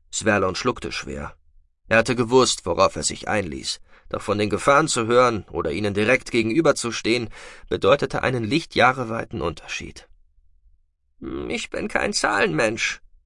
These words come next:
antwortete Haika. „Aber es gab viele, die bei dem Versuch umgekommen sind.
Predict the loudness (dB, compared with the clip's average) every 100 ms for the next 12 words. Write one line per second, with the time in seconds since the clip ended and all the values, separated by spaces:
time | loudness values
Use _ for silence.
0 | -8 -4 -2 0 -2 -4 -8 -6 -6 -6
1 | -8 -8 -10 -18 _ _ _ _ _ -20
2 | -20 _ _ _ _ -6 0 0 0 0
3 | 0 -2 -4 -4 0 0 -2 0 -2 -2
4 | -2 -2 -2 -6 -6 -6 -6 -4 -4 -4
5 | -10 -12 -14